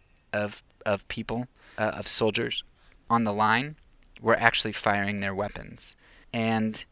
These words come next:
he could tell just by looking that even some of those individuals who were firing their weapons were not firing in any direction that was, that was gonna have any chance of doing damage. So they were firing well over the enemy's heads or down into the dirt.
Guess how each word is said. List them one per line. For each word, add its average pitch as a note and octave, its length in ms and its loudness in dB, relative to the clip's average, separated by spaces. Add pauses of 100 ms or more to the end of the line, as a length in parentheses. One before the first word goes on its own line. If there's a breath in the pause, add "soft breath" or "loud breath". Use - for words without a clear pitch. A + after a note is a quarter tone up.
he - 180 -2
could A#2+ 220 -4 (160)
tell E3 280 2
just A#2 200 0
by A2 140 4
looking A2+ 340 -2
that G#2 120 -4
even C3 320 -6
some B2+ 260 0
of A#2+ 100 -4
those A2+ 180 0
individuals G#2+ 540 -4
who G#2 100 -6
were G2 140 -4
firing G2 380 0
their F#2+ 120 -4
weapons C#3+ 540 -6 (120)
were A2+ 180 2
not A#2 280 2
firing G#2+ 540 2
in G2 200 -4
any G#2 260 -4 (260)
direction G2 560 -2
that F#2+ 160 -6
was, F#2+ 300 -8 (100)
that E2+ 160 0
was F#2+ 140 -6
gonna G2+ 300 -6
have G2 320 -4
any G#2 200 -4
chance G2 300 -2
of F2+ 100 -10
doing F#2+ 200 -8
damage. F#2+ 520 -8
So G#2+ 120 -4
they G#2 120 4
were G2+ 140 2
firing G2 540 2 (480 loud breath)
well B2 300 8
over G#2 300 8
the G2 120 2
enemy's G2 300 0
heads F#2 420 0
or D2+ 280 -4
down F#2 300 -2
into F#2 180 -6
the B1 100 -10
dirt. - 300 -4